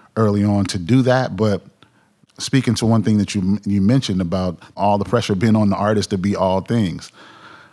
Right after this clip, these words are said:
my favorite groups back in the day, or artists, there would be one,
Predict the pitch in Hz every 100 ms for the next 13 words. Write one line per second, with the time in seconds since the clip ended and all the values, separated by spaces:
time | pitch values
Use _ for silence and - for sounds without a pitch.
0 | _ _ _ _ 98 123 180 - 147 127
1 | 123 101 139 180 - 101 95 98 95 87
2 | 95 98 92 - _ 98 90 - 110 165
3 | 98 95 - - _ _ _ _ - 131
4 | 123 101 92 92 104 127 131 131 131